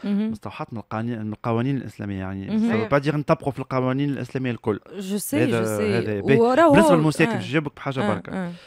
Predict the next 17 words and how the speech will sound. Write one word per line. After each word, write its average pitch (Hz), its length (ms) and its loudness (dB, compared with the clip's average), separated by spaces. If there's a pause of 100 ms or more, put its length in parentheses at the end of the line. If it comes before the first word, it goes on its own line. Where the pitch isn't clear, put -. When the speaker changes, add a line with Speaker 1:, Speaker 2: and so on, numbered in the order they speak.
(300)
Speaker 2:
آه، 101 1120 -4 (120)
أنا 175 200 4
باش - 180 -6
نفسرها 165 520 2
لك 165 140 -2
ب-، 127 140 -2
بحاجة 151 380 4
لوجيك، 139 500 2
آه، 127 340 2
معناها 113 1040 0
سامبل 147 320 0
على 110 140 -2
الآخر. - 320 -8
Speaker 1:
مم. 196 220 -10 (600)
Speaker 2:
ثم 165 320 0
توا 117 400 2
ناس 123 460 -4